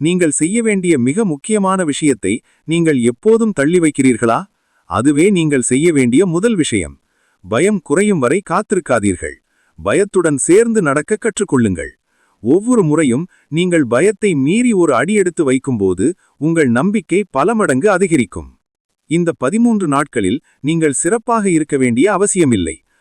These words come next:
ஆனால் நேர்மையாக இருக்க வேண்டும். இன்று தோற்றாலும் பரவாயில்லை,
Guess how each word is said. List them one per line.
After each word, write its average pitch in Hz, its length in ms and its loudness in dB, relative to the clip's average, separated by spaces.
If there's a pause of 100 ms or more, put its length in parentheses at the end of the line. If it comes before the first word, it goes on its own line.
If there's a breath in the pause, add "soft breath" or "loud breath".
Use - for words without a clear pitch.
(160)
ஆனால் 123 380 0
நேர்மையாக 190 680 0
இருக்க 123 260 0
வேண்டும். 80 360 -4 (440)
இன்று 185 380 2
தோற்றாலும் 202 640 2
பரவாயில்லை, 110 580 0